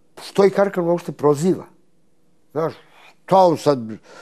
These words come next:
Što je njemu kriv, Lukić ili Đorđević ili bilo ko? Ne, ne, ne, Arkan je očigledno imao neki razlog.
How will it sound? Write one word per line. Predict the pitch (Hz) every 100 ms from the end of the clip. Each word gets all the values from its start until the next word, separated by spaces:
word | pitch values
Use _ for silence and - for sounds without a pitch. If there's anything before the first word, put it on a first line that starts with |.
| - - - _
Što | - 214
je | 214
njemu | 208 202
kriv, | 160 196 170
Lukić | 127 143 160 131 -
ili | 127 131 123
Đorđević | 101 95 135 123 127 135 - 123
ili | 123
bilo | 143 147
ko? | - 117
Ne, | 139 233
ne, | 247
ne, | 160 - _ _ _ _ -
Arkan | 196 233
je | 214
očigledno | - 233 254
imao | 226 202
neki | 165 151
razlog. | 123 104 -